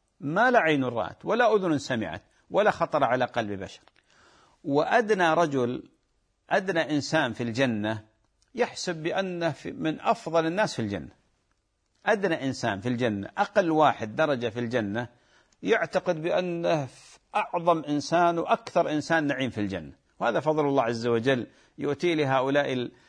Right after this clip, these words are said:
ال-، العباد الذين استحقوا الجنة بعد رحمة الله تعالى، حينما عملوا صالحا، وحدوا الله وآمنوا به وامتثلوا أمره وأمر نبيه عليه الصلاة والسلام. الجنة لا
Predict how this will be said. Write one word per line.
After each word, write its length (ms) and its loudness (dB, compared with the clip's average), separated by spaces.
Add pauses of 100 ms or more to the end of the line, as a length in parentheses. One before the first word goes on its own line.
(260)
ال-، 220 -6
العباد 560 0
الذين 340 -2
استحقوا 540 -4
الجنة 340 2
بعد 260 -2
رحمة 340 0
الله 240 0
تعالى، 380 0
حينما 380 0
عملوا 340 0
صالحا، 540 0
وحدوا 420 -2
الله 320 2
وآمنوا 520 -2
به 300 -2
وامتثلوا 580 -2
أمره 340 2 (280)
وأمر 340 2
نبيه 460 2
عليه 180 4
الصلاة 420 4
والسلام. 420 -6 (1120)
الجنة 380 4
لا 360 6